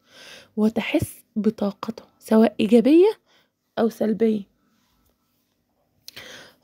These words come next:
إيه، فقد تفكر في شخص ما وتحس بسعادة وطاقة إيجابية شديدة.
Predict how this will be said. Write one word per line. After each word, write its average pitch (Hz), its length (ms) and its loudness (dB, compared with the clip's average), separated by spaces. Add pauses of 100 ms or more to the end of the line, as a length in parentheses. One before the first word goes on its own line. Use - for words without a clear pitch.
(120)
إيه، 202 360 2
فقد 233 300 -2
تفكر 269 460 -2
في - 160 -10
شخص - 340 -6
ما 214 360 0 (120)
وتحس 208 460 -8
بسعادة 220 520 -4
وطاقة 202 380 -6
إيجابية 180 440 -6
شديدة. 175 500 -12